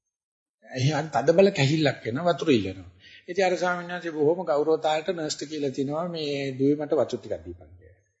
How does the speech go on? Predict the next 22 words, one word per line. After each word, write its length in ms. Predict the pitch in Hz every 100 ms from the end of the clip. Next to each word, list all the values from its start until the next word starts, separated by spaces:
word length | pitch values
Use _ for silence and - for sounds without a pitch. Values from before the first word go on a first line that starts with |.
| _ _
ඉතින් 200 | _ 185
යා 160 | 160 156
කිව්වලු 280 | 151 156 175
"දොස්තර 300 | 170 151 156
මහත්තයා 320 | 147 139 175
දෙන්න 180 | 156 117
එපා" 180 | 104 92
කිව්වා 280 | 95 85
කියලා. 240 | - _ _ _ _ _ _ - _ _ _ _ _ _
"අත 120 | 147 160
ගලවපන්" 460 | 160 123 113 107
කියලා 240 | 98 92 90
තියෙනවා. 320 | 85 82 - _ _ _ _
මේ 100 | 151
කියන 180 | 147 156
තැන 180 | 147 185
ගලවන්න 300 | 165 139 117
එපා 220 | 101 95 90
කියලා. 300 | 95 87 - _ _ _ _ 123
ඇතුලෙන් 320 | 117 139 156
තරහක් 400 | 151 147 139 165
ආවා. 280 | 123 87